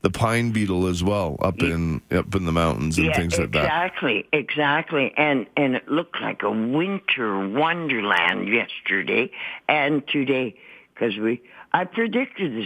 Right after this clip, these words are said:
Speaker 2: snow I had on the calendar from the fog.
Speaker 1: Yeah.
Speaker 2: Ninety days before.
Speaker 1: But we have one coming up, I think, closer in
Speaker 2: Yeah,
Speaker 1: April.
Speaker 2: it's
Speaker 1: Is
Speaker 2: gonna
Speaker 1: it?
Speaker 2: be
Speaker 1: That's the
Speaker 2: at
Speaker 1: big
Speaker 2: the
Speaker 1: one, I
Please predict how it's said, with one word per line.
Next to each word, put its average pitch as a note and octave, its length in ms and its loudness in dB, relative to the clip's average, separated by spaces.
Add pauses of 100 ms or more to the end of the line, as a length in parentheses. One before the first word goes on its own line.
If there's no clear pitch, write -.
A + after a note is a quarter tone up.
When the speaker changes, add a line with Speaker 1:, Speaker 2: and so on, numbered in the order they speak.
(120)
Speaker 2:
snow B2 240 0
I A#2 100 0
had B2 320 2
on A#2+ 220 0
the A2+ 100 -2
calendar E3 560 -2 (320)
from C#3+ 240 2
the B2+ 80 -2
fog. F3+ 580 -2 (420)
Speaker 1:
Yeah. A#2 360 0 (140)
Speaker 2:
Ninety C#3+ 400 2
days D3 300 0 (100)
before. F#3+ 420 -4
Speaker 1:
But C#3 120 2
we D3+ 120 2
have E3 160 -2
one D#3+ 260 2
coming D3 300 2
up, C#3+ 240 0
I B2+ 60 4
think, B2+ 240 0
closer B2+ 400 2
in A#2+ 80 2
Speaker 2:
Yeah, C3+ 200 4
Speaker 1:
April. A2 320 4
Speaker 2:
it's G#2 100 2
Speaker 1:
Is G#2 40 4
Speaker 2:
gonna B2+ 140 4
Speaker 1:
it? C#3+ 120 0
Speaker 2:
be D#3 160 2
Speaker 1:
That's B2+ 260 2
the C#3 80 2
Speaker 2:
at B2 80 -2
Speaker 1:
big A#2+ 200 0
Speaker 2:
the B2+ 80 4
Speaker 1:
one, A#2 100 4
I G2+ 40 2